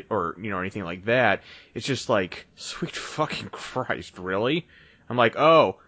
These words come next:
okay, now I'm, I'm playing Persona four, and there's Troy Baker as one of the voices." It's just like,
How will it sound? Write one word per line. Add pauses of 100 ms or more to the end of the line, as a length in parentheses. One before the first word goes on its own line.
(360)
okay,
now
I'm, (200)
I'm
playing
Persona
four, (460)
and
there's
Troy
Baker
as
one
of
the
voices." (420)
It's
just
like,